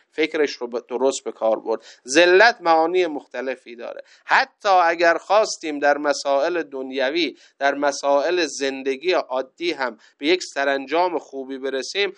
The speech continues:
راهکارش اینه از مسیر فکر بریم، آینه فکر رو جلومون بگذاریم، نگاه کنیم، شفاف به ما نشون می‌ده آینده چه اتفاقی خواهد افتاد.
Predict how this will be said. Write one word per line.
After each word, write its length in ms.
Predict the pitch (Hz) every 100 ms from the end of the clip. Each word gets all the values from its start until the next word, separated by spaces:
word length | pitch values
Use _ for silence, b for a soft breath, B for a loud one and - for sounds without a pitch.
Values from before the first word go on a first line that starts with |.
| b 135
راهکارش 800 | 147 147 131 - 180 185 156 -
اینه 300 | 139 127 120 143
از 240 | 143 143
مسیر 540 | 151 143 - 208 180
فکر 380 | 151 151 143 - _
بریم، 240 | 117 117 b b _
آینه 720 | 151 160 160 165 165 202 185
فکر 460 | - - 190 190 165
رو 100 | 151
جلومون 460 | 147 156 180 156
بگذاریم، 600 | 160 175 175 170 165 156
نگاه 460 | 139 135 165 175 175
کنیم، 300 | 175 175 147
شفاف 800 | - 151 147 - 185 208 208 -
به 100 | 143
ما 200 | 151 156
نشون 340 | 143 143 180
می‌ده 360 | 165 151 143 - b -
آینده 500 | 123 127 117 127 139
چه 180 | -
اتفاقی 640 | 113 _ 117 - 113 110 110
خواهد 440 | - 110 110 -
افتاد. 380 | 117 _ -